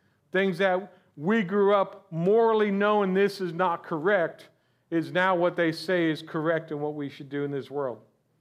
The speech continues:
And understand, being like everyone else isn't gonna attract them to Jesus. It's not gonna attract them to it.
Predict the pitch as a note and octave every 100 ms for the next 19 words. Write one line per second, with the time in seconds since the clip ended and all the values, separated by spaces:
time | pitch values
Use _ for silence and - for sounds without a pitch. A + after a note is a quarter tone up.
0 | _ _ _ _ _ _ _ _ _ _
1 | _ _ _ D3 E3 E3 D#3+ F3 D#3 D3+
2 | D#3 F3 F3+ E3+ F3 F3+ F3 E3+ F3 F3
3 | E3+ E3 F3+ F3+ F3+ D#3+ - F3+ F3 E3
4 | D3+ D3 C3+ D3 A2+ G2+ - _ _ _
5 | _ _ _ - A2+ C#3 D3+ D#3 F3+ E3+
6 | E3 - D#3+ D3+ E3+ D#3+ D#3 D3 C3 C3+